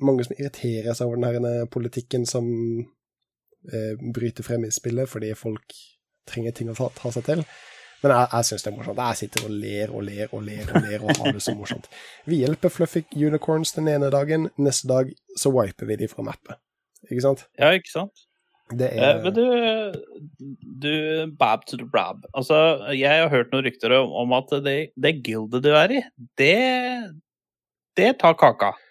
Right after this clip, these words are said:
Speaker 1: Eh, ja, det, det har jo faktisk skjedd siden sist, da. Ehm, jeg har byttet gild.
Speaker 2: Ja, fordi at, eh, i, før så var det, det var ikke så stort det første du var i, da du pratet om spillet første gangen.
Speaker 1: Nei, eh,
Speaker 2: Men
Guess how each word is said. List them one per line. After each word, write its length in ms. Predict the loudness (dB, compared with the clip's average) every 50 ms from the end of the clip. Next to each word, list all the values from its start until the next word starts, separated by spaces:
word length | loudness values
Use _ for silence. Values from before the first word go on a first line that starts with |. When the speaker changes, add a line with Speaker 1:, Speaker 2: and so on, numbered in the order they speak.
| _ _ _ _ _ _ -4 -2
Speaker 1:
Eh, 240 | 0 0 0 -4 -8 -8 -6
ja, 220 | -2 0 2 2 0
det, 180 | 0 -4 -4 -2
det 160 | 0 2 2 2
har 200 | 2 2 2 2
jo 40 |
faktisk 280 | 2 0 -2 -2 -2 0
skjedd 240 | 2 2 2 4 2
siden 320 | 2 2 2 0 0 2
sist, 320 | 2 2 2 2 0 -2 -6
da. 80 | -8 -8 -10 _ _ _ _ -4
Ehm, 920 | -2 0 0 2 2 0 0 0 0 -2 -2 -2 -2 -4 -4 -4 -6 -6 -6
jeg 120 | -4 -2
har 120 | 0 0 0
byttet 300 | -2 -2 -2 -2 -4 -4
gild. 240 | -4 -6 -8 -10 -12 _ _ _ _ _ _ _ _ _ _ _ _ _ _ _ _ _ _ _ _ _ _ _ _ 6
Speaker 2:
Ja, 180 | 8 8 8 8 4 -4 -12 _ -2
fordi 160 | 2 4 6 6
at, 120 | 6 4
eh, 800 | 4 4 4 4 4 4 4 4 4 2 2 0 -2 -4 -6 -8
i, 40 | -8 -8 -12 -16 -10
før 260 | -2 2 4 4 4 4
så 60 | 4 4
var 140 | 4 4
det, 80 | 2 0
det 80 | 0 0
var 80 | 0 0
ikke 160 | -2 -2 -2
så 140 | 0 0 0
stort 240 | 0 -2 -4 -2 -2
det 80 | -2 0
første 280 | 0 -2 -2 -4 -8 -6
du 60 | -4
var 140 | -2 2 2 2
i, 60 | 2 2 -2
da 220 | -4 0 0 2 2
du 60 | 0 -2 -2
pratet 320 | -2 -2 -2 -2 -2 -8
om 140 | -8 -8 -10
spillet 300 | -10 -8 -6 -6 -4 -2 -2
første 220 | -2 -2 -4 -8 -6
gangen. 300 | -4 -4 -4 -4 -6 -8 _ -4
Speaker 1:
Nei, 200 | 0 0 2 0
eh, 460 | 0 0 0 2 2 2 2 0 0 0
Speaker 2:
Men 300 | 0 2 2 2 2 0